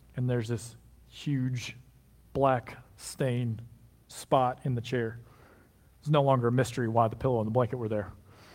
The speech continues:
She'd covered up this stain, right?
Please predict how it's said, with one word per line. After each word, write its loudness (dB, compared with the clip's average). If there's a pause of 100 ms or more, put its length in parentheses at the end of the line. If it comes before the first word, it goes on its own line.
(2000)
She'd -2
covered 6
up 8
this 0
stain, 0
right? -2